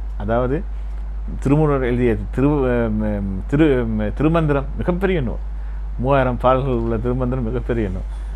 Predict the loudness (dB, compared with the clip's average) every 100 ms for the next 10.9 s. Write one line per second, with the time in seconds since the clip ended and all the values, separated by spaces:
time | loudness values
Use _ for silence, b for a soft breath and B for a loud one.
0 | B B -4 0 2 4 4 4 4 2
1 | 2 2 2 0 -4 -4 -2 0 2 2
2 | 4 2 0 0 0 -2 2 4 4 2
3 | 0 0 -2 -2 0 2 0 -2 -2 -2
4 | 0 0 0 -2 -4 B B -2 2 2
5 | 2 0 0 0 0 0 0 0 -2 -2
6 | -4 -4 -4 -6 -6 -6 -6 -6 -4 -2
7 | -2 -2 -4 -6 -8 -8 B B B -6
8 | -4 -4 -2 -2 -2 -2 -2 -2 0 0
9 | 2 0 0 -2 -6 -8 -6 -6 -2 0
10 | 2 2 2 2 0 0 0 0 0